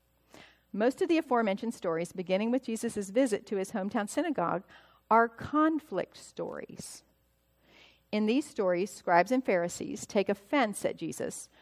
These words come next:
for violating religious taboos. In his Sermon on the Plain, Jesus further turns their legalistic world on its head.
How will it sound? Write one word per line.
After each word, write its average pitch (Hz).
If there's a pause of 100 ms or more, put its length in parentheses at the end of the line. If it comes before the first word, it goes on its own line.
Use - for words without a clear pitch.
(320)
for 220
violating 220
religious 208
taboos. - (1500)
In 220
his 220
Sermon 226
on 196
the 180
Plain, 208
Jesus 214
further 269
turns 175
their 185
legalistic 247
world 175 (140)
on 196 (100)
its 190
head. 156